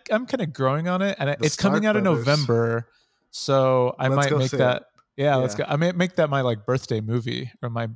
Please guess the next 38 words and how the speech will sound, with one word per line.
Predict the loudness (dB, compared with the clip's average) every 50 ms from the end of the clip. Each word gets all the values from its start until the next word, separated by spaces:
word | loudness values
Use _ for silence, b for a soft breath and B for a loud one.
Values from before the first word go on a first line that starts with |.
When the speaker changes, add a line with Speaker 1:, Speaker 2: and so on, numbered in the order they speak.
| -12
Speaker 1:
my | -10 -8 -6
birthday, | -4 -4 -4 -4 -4 -4 -4
like, | -2 -2 -4 -6 -6
let's | -8 -10 -10 -10
go | -8 -6 -4 -4 -4
and, | -4 -6 -8 -8 -10 -12 -14 -14 _ _ _ -14
and, | -12 -12 -12 -12 -14 _ _
and | -16 -12 -12
see | -8 -8 -8
if | -8 -10
it's, | -12 -12 -12 -12 -14 -14 -12
it's | -14 -12 -12 -12
good. | -10 -6 -6 -6 -6 -6
And | -8 -10 -12 -14 -16 _ _ _ _ _ _ _ _ _ _ -10
Speaker 2:
I'm | -8 -6 -6 -6
so | -8 -6 -6 -4 -4
Speaker 1:
then | -4
Speaker 2:
down | -6 -6 -8 -10 -12
for | -12 -12 -12 -12 -12
it, | -12 -12
man. | -14 -14 -14 -14 -16 -18 -20 -16
Uh, | -12 -10 -10 -8 -8 -10 -12 -12 -14 -16 -18 _ _ _ B B B B B B B B
Salma | -18 -12 -8 -6 -6 -6 -6 -8
Hayek, | -8 -8 -8 -6 -6 -6 -6 -8 -8 -10 -14 -20 -18 -14
Angelina | -12 -10 -10 -8 -8 -8 -8 -8 -8 -8
Jolie, | -8 -8 -6 -6 -6 -6 -6 -6 -6 -6
Speaker 1:
yeah, | -6 -8 -8 -8 -10 -10 -10 -10
there's | -10 -10 -8 -8 -10 -10 -12 -14 _ -16
Speaker 2:
uh, | -14 -12 -10 -10 -12 -12
Kumail | -12 -10 -8 -8 -6 -6 -6 -6
Nanjiani, | -4 -4 -4 -4 -4 -6 -6 -6 -6 -6 -6 -6 -8 -8 -10 -12 _ _ _ _ _ _ _ _ _ _ _ -20
just | -20 -18 -18 -16 -18 -18 _ _ _ _ _ _ _ _ _ _ _ _ -16
amazing | -14 -12 -10 -10 -10 -10 -12 -14
cast. | -14 -14 -12 -12 -12 -12 -14 -16 -12 -10
Uh, | -8 -6 -6 -6 -4
Speaker 1:
It's, | -4 -4
it's | -4
Speaker 2:
also, | -4 -4 -4 -4 -2